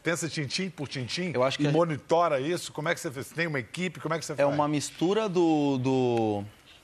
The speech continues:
Speaker 2: feeling, instinto, com um planejamento. Mas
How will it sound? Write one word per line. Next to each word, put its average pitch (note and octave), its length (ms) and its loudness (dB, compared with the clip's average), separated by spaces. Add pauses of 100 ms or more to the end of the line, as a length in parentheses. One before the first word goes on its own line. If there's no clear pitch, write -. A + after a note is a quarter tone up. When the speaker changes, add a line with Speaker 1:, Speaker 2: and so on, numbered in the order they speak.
(120)
Speaker 2:
feeling, G#3 560 2 (420)
instinto, D3+ 640 0 (640)
com F3 100 -2
um D#3+ 160 2
planejamento. F#3 840 0 (600)
Mas A#2 560 -2